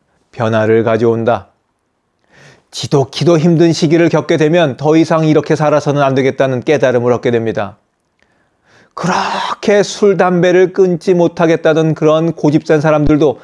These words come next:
암 진단을 받게 되면 그냥 하루아침에 끊게 되는 것처럼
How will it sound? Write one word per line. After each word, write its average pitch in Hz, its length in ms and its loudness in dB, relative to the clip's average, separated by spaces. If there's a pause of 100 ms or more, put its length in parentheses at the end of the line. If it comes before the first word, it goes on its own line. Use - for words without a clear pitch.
(200)
암 160 320 0
진단을 170 400 2
받게 170 240 0
되면 165 240 2
그냥 165 200 0
하루아침에 165 540 0
끊게 160 320 0
되는 143 220 0
것처럼 127 500 0